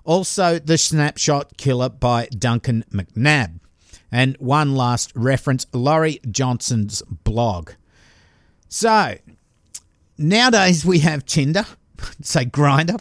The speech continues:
Plenty of Fish and all that. Well, back in the day, you could also go to a studio and make your own videotape. The service would have all these tapes on hand, and you could order a compilation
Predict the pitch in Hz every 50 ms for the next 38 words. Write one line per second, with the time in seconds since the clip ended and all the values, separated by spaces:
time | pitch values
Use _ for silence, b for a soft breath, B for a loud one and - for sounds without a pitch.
0 | _ - - - 156 160 160 165 151 135 - - 151 156 160 - - 143 147 147
1 | 143 143 135 127 123 127 139 - 165 156 156 160 143 156 185 190 190 - 208 185
2 | 170 156 135 113 - 156 147 131 117 113 117 131 156 147 - 175 - _ - 151
3 | 175 190 185 - - 240 220 214 185 - 175 151 143 135 - - 139 123 117 -
4 | - - - 151 143 135 127 117 110 110 117 131 135 131 123 120 113 - 127 120
5 | 117 113 110 113 123 160 185 196 196 185 165 139 117 - - 101 160 214 185 -
6 | - - b b b b b b b b b b 120 - - 131 123 120 120 -
7 | - 135 127 120 110 104 - - 92 107 127 117 113 123 120 113 107 117 113 110
8 | 101 - - - 143 135 139 165 160 - - 165 160 160 156 139 127 156 156 165
9 | 185 202 220 - B B B B B B 160 170 170 160 - 170 147 - - 156
10 | 170 190 196 190 196 185 175 143 - - 170 160 139 - 131 117 120 135 160 196
11 | 208 190 - - 131 110 110 131 139